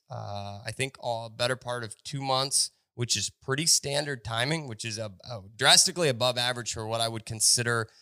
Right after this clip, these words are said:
a normal person at home doing this work by themselves with another full-time job and life going on, right? So when, if,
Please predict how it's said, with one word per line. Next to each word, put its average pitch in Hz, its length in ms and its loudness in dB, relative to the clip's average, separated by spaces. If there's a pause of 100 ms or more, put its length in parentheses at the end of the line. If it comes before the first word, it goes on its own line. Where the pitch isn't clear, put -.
(360)
a 104 100 0
normal 156 580 4
person 143 800 2 (560)
at 151 240 6
home 123 680 0
doing 160 420 4
this 160 220 4
work 120 320 -2
by 139 220 6
themselves 117 540 2
with 131 320 0
another 135 440 2
full-time 139 600 -2
job 123 400 4
and 113 180 -2
life 123 340 -2
going 110 320 2
on, 98 240 -10
right? 110 240 4 (340)
So - 140 2
when, 110 240 0
if, 123 260 0